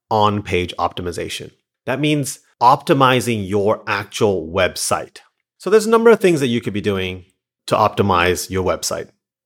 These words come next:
First thing is run your site through a page speed test.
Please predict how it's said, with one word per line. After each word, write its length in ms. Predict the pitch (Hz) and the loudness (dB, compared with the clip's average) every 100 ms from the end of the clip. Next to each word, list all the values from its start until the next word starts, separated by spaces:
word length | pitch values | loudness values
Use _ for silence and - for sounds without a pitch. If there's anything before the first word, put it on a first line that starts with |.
| _ | _
First 400 | - 151 156 - | 2 4 6 4
thing 240 | 131 120 117 | 2 2 0
is 640 | 104 101 98 92 - - _ _ _ - | -2 0 -2 -4 -8 -12 _ _ _ -16
run 480 | 92 104 127 135 | -6 2 4 4
your 160 | 131 123 | 4 2
site 440 | - 107 98 95 - | 2 0 0 -2 -12
through 320 | - 101 95 - | -6 -4 -4 -4
a 240 | 95 90 - _ _ - | -8 -8 -14 _ _ -8
page 420 | - 110 104 92 | 2 4 4 -2
speed 420 | - - 90 - | -6 -6 -8 -8
test. 420 | - 92 - - | -12 -10 -10 -16